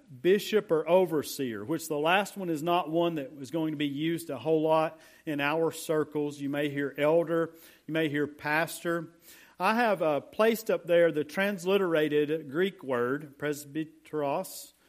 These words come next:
Uh, you have poimen for pastor, and then for overseer or bishop, you have episkopos.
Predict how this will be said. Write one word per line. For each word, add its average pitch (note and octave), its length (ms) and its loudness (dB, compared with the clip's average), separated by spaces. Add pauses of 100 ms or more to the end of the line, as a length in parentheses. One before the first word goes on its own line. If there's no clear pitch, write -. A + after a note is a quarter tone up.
(380)
Uh, B2+ 120 -8
you C3 180 -4
have C#3 240 -6
poimen D#3+ 800 -2 (160)
for D3+ 140 -2
pastor, D#3+ 760 -2 (420)
and D#3 160 -4
then D#3 140 0
for D3+ 300 -6
overseer F3 600 2
or C#3+ 180 0
bishop, D#3+ 560 -2
you D3 120 -2
have D3+ 360 -2
episkopos. B2+ 1120 -8